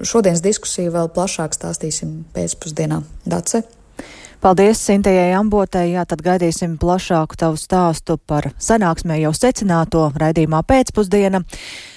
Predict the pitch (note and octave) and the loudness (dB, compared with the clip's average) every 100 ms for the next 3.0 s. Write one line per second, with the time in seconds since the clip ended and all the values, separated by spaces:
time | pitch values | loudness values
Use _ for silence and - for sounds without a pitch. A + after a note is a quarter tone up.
0 | - G3 G#3+ G#3+ - A3+ G#3 G#3 F#3+ - | -18 -2 2 2 2 0 0 -4 -10 -18
1 | - A3 C#4 C#4+ C#4+ C4+ B3+ A#3 A#3 G#3 | -4 2 2 4 2 2 2 2 2 0
2 | - G#3+ A#3 G3+ G3 F#3+ G3 G3 G3 | -2 0 0 2 0 0 0 0 2